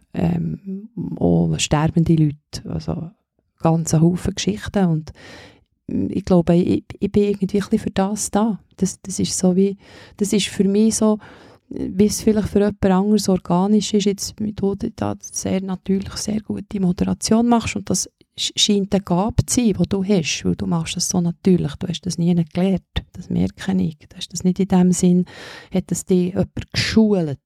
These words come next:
weil du kommst eben nicht gestellt daher. Und bei mir ist das ein bisschen so mit diesen Geschichten, die erzählt sie so aus mir raus. Und wenn ich zum Beispiel, äh, zwei sechs, der, der, der Dellenbach-Karri,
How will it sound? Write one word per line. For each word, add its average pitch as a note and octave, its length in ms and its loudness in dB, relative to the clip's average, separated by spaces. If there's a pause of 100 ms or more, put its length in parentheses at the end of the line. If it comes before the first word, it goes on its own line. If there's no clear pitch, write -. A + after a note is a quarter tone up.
weil D#3+ 200 -2 (180)
du - 80 -18
kommst E3+ 340 -2
eben F3 160 0
nicht F3+ 160 2
gestellt F3+ 540 2 (120)
daher. F3+ 320 4 (580)
Und F#3 100 -6
bei F3+ 80 6
mir G#3+ 180 4
ist F#3+ 200 -2
das G3+ 100 0
ein - 100 -8
bisschen G#3 240 0
so G#3+ 60 2
mit A3+ 220 0
diesen F#3+ 280 -2
Geschichten, - 560 -4
die F#3+ 140 -2
erzählt F#3+ 560 0
sie - 120 -4
so G#3 200 2
aus F3+ 200 0
mir G#3 320 2
raus. G#3+ 320 -2 (1040)
Und G3+ 100 4
wenn G3+ 140 4
ich G#3+ 140 2
zum G#3 160 2
Beispiel, G#3+ 480 2
äh, G#3 180 -2
zwei G#3 240 -2
sechs, G3+ 400 -6
der, G3+ 100 -4
der, G3+ 160 -10
der F3 160 -4
Dellenbach-Karri, G3+ 1000 2